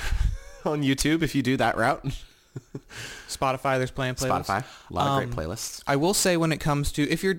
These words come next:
Speaker 2: if you're asking, actually just says R P Gs. Um, obviously there are some R P Gs specifically focused around horror.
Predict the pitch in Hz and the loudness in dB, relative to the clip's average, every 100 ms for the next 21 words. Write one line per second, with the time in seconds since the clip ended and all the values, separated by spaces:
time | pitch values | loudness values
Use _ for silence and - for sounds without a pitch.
0 | - 147 156 151 151 156 160 - 151 147 | -2 0 2 2 2 0 -2 -4 -2 -2
1 | 147 147 - - - - 254 262 151 - | -2 -4 -6 -16 -6 -2 -2 0 0 2
2 | 160 151 147 151 143 214 - - - - | 2 2 0 -2 0 -2 -6 -16 -20 -4
3 | 147 147 143 139 139 139 - _ 143 156 | 2 4 4 2 -2 -4 -12 _ -2 0
4 | 170 175 160 147 139 139 147 156 143 139 | 0 0 0 0 2 0 2 0 2 2
5 | 135 139 131 131 123 - - 147 - - | 2 0 2 0 0 -4 -2 -2 -2 -4
6 | - 135 - 127 - 131 - - 120 117 | -4 -4 -2 -2 -2 -6 -6 -4 0 0
7 | 120 113 123 131 | -2 0 2 2